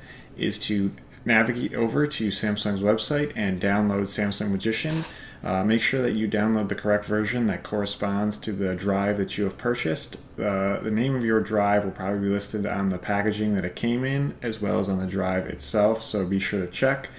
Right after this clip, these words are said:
what series, uh, S S D you have, and that, uh, you download the correct version of Samsung Magician. Now, once you have downloaded Samsung Magician, it's a pretty straightforward install. I would recommend installing it on the same drive that your, uh, S S D is on,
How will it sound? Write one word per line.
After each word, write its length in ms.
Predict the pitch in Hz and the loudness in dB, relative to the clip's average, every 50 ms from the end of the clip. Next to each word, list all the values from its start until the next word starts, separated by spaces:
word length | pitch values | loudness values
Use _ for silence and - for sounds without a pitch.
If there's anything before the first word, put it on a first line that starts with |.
| - - - - - - | -18 -18 -18 -18 -6 -4
what 160 | 104 95 - | -2 -2 -2
series, 720 | - - - 113 110 107 107 107 101 98 - - - - | -2 -2 0 2 2 4 4 4 2 0 -2 -6 -6 -6
uh, 220 | 98 92 90 85 - | -4 -2 -2 -2 -2
S 200 | - 98 - - | -4 -4 -4 -6
S 100 | 98 - | -8 -10
D 140 | - - 98 | -4 -2 -2
you 160 | 95 92 92 | 0 0 -2
have, 520 | - - 120 123 123 123 127 127 - - - - - - - - - - | -2 2 4 6 6 6 4 2 -2 -8 -16 -18 -18 -18 -18 -18 -18 -10
and 240 | - 92 98 95 92 | -4 0 0 2 2
that, 500 | 90 90 87 - - - - - - - | 2 0 -2 -4 -8 -14 -10 -8 -4 -2
uh, 180 | 107 90 90 | 0 0 2
you 180 | 92 95 98 95 | 2 2 0 2
download 400 | 92 95 95 95 95 95 92 85 | 2 2 2 2 2 2 2 0
the 80 | - - | -2 -4
correct 320 | - - 95 92 - - | -2 2 6 6 6 8
version 480 | - - 101 98 92 - - 95 85 - | 8 8 8 6 6 4 2 0 0 0
of 180 | 92 92 87 | -2 -2 -2
Samsung 720 | 85 - - 98 92 90 92 - - 95 92 92 92 95 - - | -2 -2 -2 -2 -2 -2 -2 -2 -2 -2 -2 -2 -4 -4 -6 -6
Magician. 640 | 104 92 95 90 - 95 87 - - 82 - - - - - - - - - - - - - - - - - - | -4 -4 -4 -2 -2 -4 -4 -4 -6 -8 -10 -12 -16 -18 -20 -20 -20 -20 -20 -20 -20 -20 -20 -20 -20 -20 -8 -4
Now, 200 | 98 95 92 95 | -2 0 2 2
once 240 | 101 104 - - - | 2 2 0 0 -2
you 80 | 113 | 0
have 160 | 101 101 90 | 0 0 -2
downloaded 480 | 92 90 101 95 101 113 120 123 123 123 | 0 0 2 2 2 2 2 2 0 0
Samsung 460 | 117 - - 127 127 - - 139 139 | 0 -2 -4 -4 -6 -4 -4 -2 -2
Magician, 440 | 135 131 147 147 147 - 180 175 165 | -2 -2 -2 -4 -4 -2 -2 -2 -2
it's 160 | - - - | -2 -4 -8
a 60 | - | -10
pretty 180 | - - 101 98 | -8 -4 -4 -4
straightforward 560 | 98 - - 95 90 - - 90 85 85 - | -4 -2 -4 -4 -4 -4 -6 -6 -6 -4 -2
install. 400 | 95 101 - - - 131 135 135 | -2 -2 -2 0 -2 0 2 2
I 100 | 123 107 | 2 2
would 140 | 95 90 90 | 2 2 0
recommend 380 | 92 90 - - 95 92 95 98 | -2 -2 -2 -4 -2 -2 -2 -2
installing 500 | 98 95 - - 95 95 95 98 98 101 | -2 -4 -4 -4 -4 -2 0 2 2 2
it 100 | - - | 0 -2
on 280 | - 92 95 98 95 | -4 -4 -2 -2 0
the 40 | 95 | 0
same 300 | - - 101 95 95 92 | 0 -2 0 0 0 0
drive 460 | 87 98 95 92 95 101 113 120 113 | 0 0 0 0 2 2 2 2 2
that 260 | 107 95 90 - - | 0 -2 -2 -2 -2
your, 420 | 120 98 95 95 92 92 85 - - | -2 0 0 0 0 -2 -4 -4 -6
uh, 300 | 92 90 90 90 87 - | -6 -4 -4 -4 -4 -4
S 220 | - 95 92 - 101 | -4 -6 -6 -4 -8
S 100 | 92 - | -8 -8
D 280 | - 95 98 90 78 | -4 -2 -2 -2 -2
is 160 | 85 87 - | -4 -6 -6
on, 460 | - - 92 92 95 110 127 143 147 | -6 -6 -6 -2 -2 0 0 0 -2